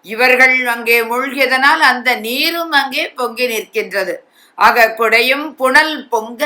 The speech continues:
இந்த பங்கய பூம்புணல் பாய்ந்து, பங்கயம் ஆனா தாமரை, தாமரை பூ நிறைந்த இந்த நீரிலே பாய்ந்து ஆடுவோமாக என்று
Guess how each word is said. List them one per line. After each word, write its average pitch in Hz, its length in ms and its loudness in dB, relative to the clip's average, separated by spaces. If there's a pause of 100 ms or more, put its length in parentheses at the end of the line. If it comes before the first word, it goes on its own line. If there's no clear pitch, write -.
(680)
இந்த 214 440 -2
பங்கய 269 560 2
பூம்புணல் 220 800 -2 (140)
பாய்ந்து, 190 680 -2
பங்கயம் 214 580 0
ஆனா 240 460 -2
தாமரை, 190 600 0 (320)
தாமரை 226 460 4
பூ 190 260 -8
நிறைந்த 240 560 -2
இந்த 202 320 -4 (520)
நீரிலே 208 1040 -4
பாய்ந்து 214 760 -2
ஆடுவோமாக 185 840 -2 (720)
என்று 214 540 -2